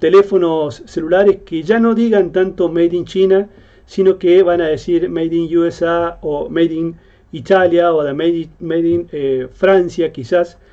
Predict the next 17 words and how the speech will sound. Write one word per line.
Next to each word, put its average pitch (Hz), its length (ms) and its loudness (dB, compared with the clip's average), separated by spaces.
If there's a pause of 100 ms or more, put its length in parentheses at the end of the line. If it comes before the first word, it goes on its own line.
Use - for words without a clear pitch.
(500)
pero, 240 380 6
eh, 147 640 -2
lógicamente 190 760 0
que 170 160 0
esta 175 240 -2
contradicción 156 640 -4
en 175 100 -6
algún 160 240 -2
momento 175 380 0
se 147 140 -6
tenía 151 340 -4
que 147 120 -6
terminar, 185 460 -2
porque 139 240 -12
la 143 120 -2
doble 202 260 2
moral, 175 380 -2